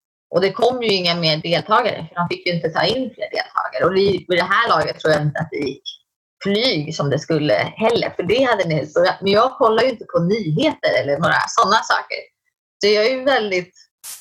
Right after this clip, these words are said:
Jag vet ju inte om saker först det är liksom mitt framför näsan. Så för mig blev det en väldigt naturlig övergång till det här ashramlivet, fast det inte blev någon kurs. För det var liksom min plan att jag skulle vara där.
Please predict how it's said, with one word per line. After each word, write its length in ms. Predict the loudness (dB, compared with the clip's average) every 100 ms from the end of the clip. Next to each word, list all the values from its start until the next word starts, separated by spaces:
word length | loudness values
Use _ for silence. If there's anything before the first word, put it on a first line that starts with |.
| _ _ _
Jag 160 | 2
vet 240 | 2 2 0
ju 40 |
inte 140 | 0
om 280 | 2 2 2
saker 340 | -2 -2 0 -2
först 220 | -2 0
det 120 | 0
är 40 |
liksom 340 | 0 -6 -4 -2
mitt 200 | -2 -4
framför 240 | -6 -6 -4
näsan. 480 | -4 -4 -8 -8 -8 _ _ _ _ _
Så 140 | -6
för 140 | -2
mig 220 | 0 2 2
blev 180 | 0
det 60 | 0
en 140 | -2
väldigt 380 | 2 2 0 -2
naturlig 600 | -2 -4 0 0 0 0 2 2
övergång 440 | 0 2 2 2
till 140 | -4 -2
det 60 |
här 180 | 0 0 -4 -6
ashramlivet, 800 | -14 -4 -2 0 0 0 -2 -4
fast 160 | -6 -2
det 60 |
inte 180 | -2 -2
blev 260 | 2 2 2
någon 340 | 2 2 -4 -12 _ _ -2
kurs. 540 | -2 -2 -6 -6 -8 -14 _ _ _ _ _ _ _ _ _
För 80 | -2
det 60 | 0
var 120 | 0
liksom 320 | -2 -2 0
min 220 | 0 0
plan 440 | 0 4 6 4 0
att 100 | -4
jag 100 | -4
skulle 280 | -2 0 0
vara 220 | 2 0
där. 360 | 0 -6 -6